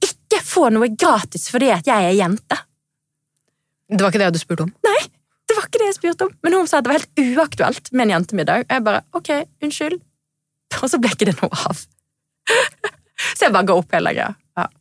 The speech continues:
Speaker 1: Og det også ble bedre etter hvert.
Speaker 2: Jo.
Speaker 1: Men, eh, ja.
Speaker 2: Hva slags kvinne er det her? In general så var det kanskje kvinnene som rivaliserte seg mest mellom hverandre, eller?
Speaker 1: Ja, altså,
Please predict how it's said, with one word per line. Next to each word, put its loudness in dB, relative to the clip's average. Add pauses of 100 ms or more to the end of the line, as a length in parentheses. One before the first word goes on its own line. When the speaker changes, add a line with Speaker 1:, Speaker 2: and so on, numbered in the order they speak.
(360)
Speaker 1:
Og 2
det 6
også 0
ble 4
bedre 0
etter -4
hvert. -4
Speaker 2:
Jo. 0 (160)
Speaker 1:
Men, 0
eh, -2
ja. 2 (520)
Speaker 2:
Hva 2
slags -2
kvinne 0
er -2
det -4
her? -4 (640)
In 4
general 4
så -2
var 4
det 0
kanskje 0
kvinnene 0
som 2 (100)
rivaliserte -2
seg -2
mest -4 (160)
mellom 0
hverandre, 0
eller? -2 (160)
Speaker 1:
Ja, 4
altså, 4